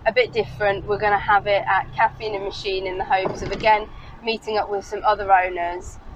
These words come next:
and, um, making some comparisons and good conversations, but also having the opportunity to catch up with each other as well.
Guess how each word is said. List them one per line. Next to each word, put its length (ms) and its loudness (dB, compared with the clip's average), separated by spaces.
and, 440 2
um, 460 0
making 380 2
some 160 -8
comparisons 600 2
and 100 -6
good 160 -4
conversations, 800 0
but 60 2
also 340 6
having 340 4
the 80 4
opportunity 540 -2
to 100 -10
catch 320 0
up 100 0
with 140 -4
each 220 -6
other 240 -4
as 160 -6
well. 360 0